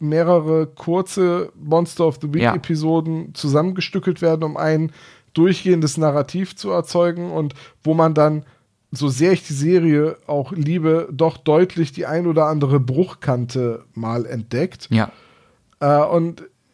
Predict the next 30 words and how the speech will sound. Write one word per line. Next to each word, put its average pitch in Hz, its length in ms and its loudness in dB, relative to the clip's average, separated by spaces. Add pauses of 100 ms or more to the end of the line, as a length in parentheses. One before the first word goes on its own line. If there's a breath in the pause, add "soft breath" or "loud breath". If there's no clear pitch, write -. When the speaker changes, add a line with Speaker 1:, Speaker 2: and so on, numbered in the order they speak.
(240)
Speaker 1:
wir 170 220 0
kommen 214 240 0
aber 196 140 -2
später 208 400 -2
zu 196 140 -8
den 180 120 -2
Folgen, 180 320 0
wenn 170 140 2
sich 143 120 -4
die - 140 -10
Mordliga 143 680 2
geformt 131 580 -4
hat, 156 200 0 (380 loud breath)
dass 160 220 2
sich 202 120 -2
dann 185 240 0
auch 165 320 0
das - 280 -2
Team 190 440 -4
Sinclair 147 840 0 (120)
geformt 139 600 0
hat 156 220 0 (340 loud breath)
und 170 160 -2
dass 185 140 0
die 175 120 -6
Charaktere 175 880 0 (380)
mehr 175 340 2
Bedeutung 170 920 0
und 156 300 -4
mehr 156 420 0